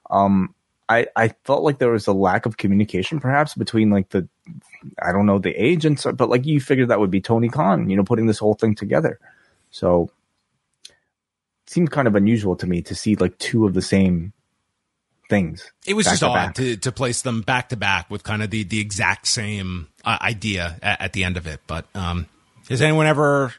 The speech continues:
Speaker 2: offered you their hand and you've contemplated whether you would shake it or not? Like, it's kind of
Speaker 1: Um,
Speaker 2: automatic that you shake someone's hand. I've never been in a situation where I've been not wanting to shake their hand.
Speaker 1: Yeah, right. Well, what if that person, like, you know, is, is really bad?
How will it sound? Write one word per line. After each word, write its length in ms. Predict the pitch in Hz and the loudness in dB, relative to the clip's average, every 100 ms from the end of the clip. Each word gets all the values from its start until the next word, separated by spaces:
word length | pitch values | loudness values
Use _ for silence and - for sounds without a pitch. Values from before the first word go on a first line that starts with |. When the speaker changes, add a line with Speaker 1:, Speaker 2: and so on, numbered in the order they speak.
| _ _ _ _ _ | _ _ _ _ _
Speaker 2:
offered 320 | - 127 151 123 | -4 -2 -2 -2
you 100 | 135 | 0
their 180 | 120 | 0
hand 300 | 113 120 143 | -2 -4 -6
and 160 | 147 104 | -6 -4
you've 380 | 104 95 - - _ _ _ - | -6 -8 -12 -16 _ _ _ -6
contemplated 640 | 104 104 120 113 117 110 | -4 -2 -2 2 2 2
whether 200 | 104 101 | 0 0
you 140 | 104 | 0
would 140 | 104 95 | 0 0
shake 200 | 101 104 | -2 -2
it 80 | 107 | -4
or 60 | |
not? 260 | 113 117 - _ _ _ _ _ _ _ _ - - - - - | -4 -6 -8 _ _ _ _ _ _ _ _ -12 -12 -18 -20 -8
Like, 120 | 139 | -6
it's 100 | 139 | -4
kind 160 | 277 330 | -2 -2
of 60 | |
Speaker 1:
Um, 80 | 190 | 0
Speaker 2:
automatic 440 | 185 175 135 120 - | 0 -2 -2 -4 -6
that 100 | 131 | -8
you 80 | |
shake 220 | 139 143 - | -4 -4 -4
someone's 280 | 127 113 | -6 -6
hand. 260 | 107 110 95 | -8 -8 -8
I've 120 | 104 | -6
never 180 | 151 175 | -4 0
been 140 | 147 | 0
in 100 | 135 | 0
a 60 | 120 | -2
situation 600 | - 120 107 101 101 92 | -6 -6 -8 -6 -8 -10
where 140 | 92 | -12
I've 180 | 90 87 | -12 -14
been 380 | - 92 92 87 - - | -12 -12 -12 -12 -12 -12
not 240 | 110 101 98 | -4 -4 -4
wanting 220 | 92 90 | -8 -8
to 80 | 85 | -8
shake 220 | - 85 | -8 -6
their 120 | - | -4
hand. 240 | - - 87 | -2 -2 -2
Speaker 1:
Yeah, 140 | 87 | -4
right. 300 | 214 190 131 | -4 0 0
Well, 260 | 113 185 185 | 2 2 4
what 160 | 208 | 2
if 80 | 190 | 2
that 140 | 151 120 | 0 0
person, 340 | 127 - 120 | 0 2 4
like, 380 | 110 101 - - | 4 2 -2 -12
you 200 | - 226 | -4 0
know, 200 | 156 117 | 2 4
is, 180 | 104 101 | 2 0
is 320 | - 107 95 | 0 0 0
really 320 | 95 104 98 87 | 0 0 0 -2
bad? 460 | 90 80 92 - | -6 -6 -10 -14